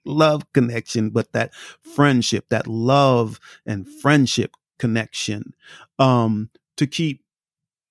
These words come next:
their life, uh, fuller and more fulfilled. Because a person can become depressed over time when they don't have that.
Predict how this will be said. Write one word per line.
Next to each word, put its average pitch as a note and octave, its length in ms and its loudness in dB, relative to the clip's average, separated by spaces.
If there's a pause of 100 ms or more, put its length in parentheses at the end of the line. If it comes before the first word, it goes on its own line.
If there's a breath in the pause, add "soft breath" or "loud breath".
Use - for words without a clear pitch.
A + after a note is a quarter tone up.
(600)
their B2+ 460 0
life, C3+ 760 -2 (520)
uh, G#2 420 -4 (380)
fuller - 500 -2 (340)
and B2 120 0
more C3 160 2
fulfilled. - 640 -2 (520 loud breath)
Because D3 360 4
a C#3+ 40 6
person D#3+ 600 2
can A#2+ 300 2
become A2+ 760 2 (280)
depressed - 840 -2 (960)
over A2+ 260 2
time A#2+ 760 -4 (1000)
when A2 160 0
they G2 100 0
don't G2+ 220 -4
have G#2+ 320 -6
that. - 200 -14